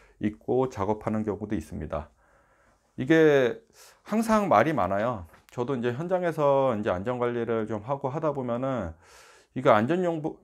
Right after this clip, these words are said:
안전용품들을 어디까지 이제 비치를 해야 되는지 항상 궁금증을 가지고 있어요, 저는. 그래서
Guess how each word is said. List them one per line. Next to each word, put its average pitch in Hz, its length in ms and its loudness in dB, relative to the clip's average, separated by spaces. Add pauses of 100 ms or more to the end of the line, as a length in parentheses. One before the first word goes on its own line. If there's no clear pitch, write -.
(120)
안전용품들을 143 1040 -2
어디까지 131 720 -2
이제 104 180 -4
비치를 113 480 -6
해야 151 160 0
되는지 127 360 -4
항상 165 460 -8
궁금증을 113 680 -4
가지고 95 320 -6
있어요, 80 240 -6
저는. 78 280 -8 (420)
그래서 131 680 2